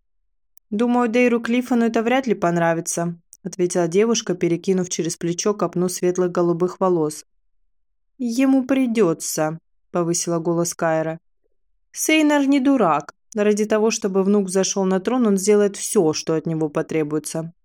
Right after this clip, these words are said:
Луиза не должна мешать и путаться у нас под ногами». Я уже было подумала, что женщины позабыли обо мне и хотела незаметно улизнуть из комнаты,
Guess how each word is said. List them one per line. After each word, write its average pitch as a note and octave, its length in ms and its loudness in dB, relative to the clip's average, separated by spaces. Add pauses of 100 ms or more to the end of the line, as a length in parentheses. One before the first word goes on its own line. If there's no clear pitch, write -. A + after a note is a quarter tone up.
(120)
Луиза B3 360 2
не A#3 140 0
должна A3+ 320 2
мешать A3+ 500 0
и G3 80 0
путаться G#3 440 -2
у F3 40 0
нас F3 200 -2
под F3+ 160 -2
ногами». D#3+ 560 -2 (1000)
Я A3 260 2
уже G#3+ 180 0
было G#3+ 240 4
подумала, G#3+ 540 2
что F#3+ 220 -4
женщины G3 420 0
позабыли G3+ 560 0
обо E3+ 260 2
мне D#3+ 260 -2
и D#3+ 40 -6
хотела F3 400 0
незаметно F3+ 580 0
улизнуть F3+ 420 0
из F3+ 140 -2
комнаты, F3+ 600 0